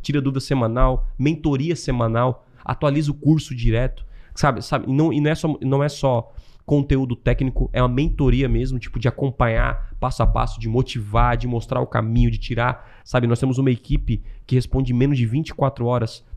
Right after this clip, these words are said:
todas as dúvidas técnicas que a pessoa tem. Por que que a gente faz isso? Porque se o cara tiver resultado, se ele fizer aquilo ali que a gente tá falando, vai ter resultado, a minha empresa vai ficar uma marca forte e eu posso vender até mais caro e vou vender ainda mais.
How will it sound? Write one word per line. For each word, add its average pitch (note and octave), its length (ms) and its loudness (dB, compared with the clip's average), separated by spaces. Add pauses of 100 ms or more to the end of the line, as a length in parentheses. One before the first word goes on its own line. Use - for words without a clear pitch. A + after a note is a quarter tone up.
(160)
todas E3 360 4
as C3 120 0
dúvidas A#2+ 360 -2
técnicas C3 500 -2
que - 80 -4
a B2 40 -2
pessoa - 280 -2
tem. B2+ 220 -2 (380)
Por - 80 -16
que B3 40 -14
que A3+ 80 -2
a - 20 2
gente F#3+ 100 -2
faz C3 200 4
isso? - 320 -6 (380)
Porque B2 240 4
se - 100 -2
o A#2 60 -2
cara C#3+ 200 -2
tiver C#3+ 220 -4
resultado, B2 560 0
se - 140 -4
ele A#2 100 2
fizer A2+ 360 -2
aquilo B2+ 160 0
ali A#2 100 2
que A#2 80 -2
a - 20 2
gente - 80 -4
tá B2+ 80 0
falando, A2 220 -2
vai B2 100 0
ter A#2+ 80 -2
resultado, - 420 0 (840)
a A#2+ 60 0
minha C3 100 2
empresa B2 300 0
vai A2 140 0
ficar - 200 -4
uma G#2 60 2
marca A2 260 0
forte - 480 0 (680)
e B2+ 40 -4
eu A#2+ 60 -2
posso - 200 2
vender A2 140 0
até D#3 120 -2
mais D3+ 380 -2
caro B2+ 460 0
e - 40 -4
vou B2 80 0
vender A#2+ 200 0
ainda A#2+ 160 -2
mais. A#2+ 400 -4